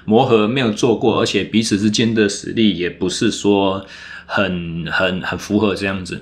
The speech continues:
所以也就算了，这个成绩，嗯，不用太看重，主要是个人项目需要跑好嘛，对不对？那我剩下最后一个个人项目呢，就是竞轮。竞轮赛下午两点钟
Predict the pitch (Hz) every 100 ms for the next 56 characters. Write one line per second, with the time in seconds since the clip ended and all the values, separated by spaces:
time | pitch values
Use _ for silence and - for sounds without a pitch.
0 | - - 110 101 78 - _ _ _ _
1 | - 101 117 123 95 - - 120 104 104
2 | 107 107 107 107 104 104 - - _ -
3 | 101 98 92 90 113 113 117 117 107 107
4 | - - - - _ _ _ - - -
5 | 110 147 156 147 135 123 143 135 131 117
6 | 104 110 85 78 101 110 101 - - 135
7 | 101 95 117 107 104 - 131 120 110 135
8 | 107 98 117 113 95 110 107 104 123 170
9 | 78 156 - - - - - - - -
10 | - - _ _ _ _ _ - - -
11 | - - - _ - 185 139 127 120 147
12 | 113 143 101 92 98 107 87 98 101